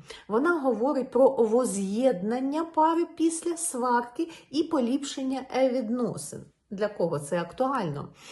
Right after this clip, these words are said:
Ем, для деяких терезів, е, цей аркан може програтися як звістка про вагітність.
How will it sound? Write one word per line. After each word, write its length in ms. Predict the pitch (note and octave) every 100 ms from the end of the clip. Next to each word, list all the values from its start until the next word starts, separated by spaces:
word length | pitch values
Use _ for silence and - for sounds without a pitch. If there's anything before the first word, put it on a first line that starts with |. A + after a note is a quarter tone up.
| - - - B3 -
Ем, 720 | G3 G3 F#3+ G3 G3 F#3 F#3
для 420 | G#3 B3 C#4+ D#4+
деяких 680 | A3 B3 C4+ A#3+ A3+ A#3 - -
терезів, 720 | - B3+ A3 G3 F3 G#3 D#4 F#4 - - B3
е, 220 | G3 G3 G3
цей 320 | - E4 -
аркан 440 | A3+ G#3+ C#4 D#4
може 300 | C#4+ A3 C4+
програтися 880 | C4+ B3+ A#3 A3 A3+ A3 G#3+ C4+ -
як 200 | E4 D4
звістка 640 | C4+ D4+ C#4 E4+ F#4 - G#3+
про 260 | - A#3+
вагітність. 1080 | C4+ E4+ D#4+ C4+ A#3 F3 F3+ D#3+ - - -